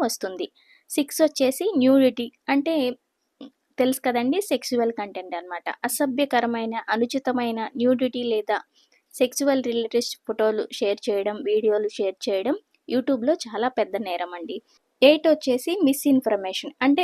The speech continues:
ఎలక్ట్రానిక్స్ గురించి, హెల్త్ ఇష్యూస్ గురించి, సెన్సెక్స్ గురించి, ముఖ్యమైన విషయాల్లో తప్పుడు సమాచారం ఇవ్వడం. మనకి తెలిసి తెలియకుండా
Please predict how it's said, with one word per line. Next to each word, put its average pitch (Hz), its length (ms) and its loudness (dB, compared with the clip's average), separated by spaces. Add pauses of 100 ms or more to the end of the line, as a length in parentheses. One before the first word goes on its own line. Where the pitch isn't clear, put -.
(100)
ఎలక్ట్రానిక్స్ 294 720 4
గురించి, 240 420 0 (100)
హెల్త్ 254 300 0
ఇష్యూస్ 262 400 -2
గురించి, 220 460 0 (500)
సెన్సెక్స్ 294 540 2
గురించి, 220 460 2 (340)
ముఖ్యమైన 339 540 2
విషయాల్లో 240 520 0
తప్పుడు 302 360 0
సమాచారం 196 680 -4
ఇవ్వడం. 196 280 -2 (140)
మనకి 302 300 4
తెలిసి 254 400 0
తెలియకుండా 240 680 0